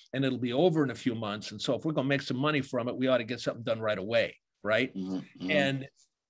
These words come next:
Speaker 1: you know, that's, it's goofy and it's narrow-minded. And, and, and, and even so, okay, so they're gonna put some resources at risk. And we started to make the movie in February of eighty-four, and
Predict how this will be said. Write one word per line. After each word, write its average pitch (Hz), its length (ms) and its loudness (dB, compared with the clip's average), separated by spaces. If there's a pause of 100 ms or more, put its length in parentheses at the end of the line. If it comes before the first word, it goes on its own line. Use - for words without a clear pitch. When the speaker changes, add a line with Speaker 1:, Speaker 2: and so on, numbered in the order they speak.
(140)
Speaker 1:
you 196 240 2
know, 175 160 8
that's, 233 400 4 (320)
it's 175 220 6
goofy 190 400 2
and 147 80 4
it's 135 160 -4
narrow-minded. 131 760 2
And, 104 180 -6
and, 120 280 -6
and, 127 240 -4
and 160 180 0
even 180 220 2
so, 143 200 4 (100)
okay, 127 260 -2
so - 140 -4
they're 123 120 0
gonna 131 180 -2
put - 280 -6
some 143 160 -2
resources 113 720 -2 (420)
at 139 220 2
risk. 117 560 -2 (380)
And 123 200 -2
we 123 80 -4
started 143 320 4
to 143 80 -2
make 147 180 2
the 147 60 2
movie 143 340 4
in 127 80 -2
February 139 560 4
of 127 140 -2
eighty-four, 127 640 2
and 104 160 -8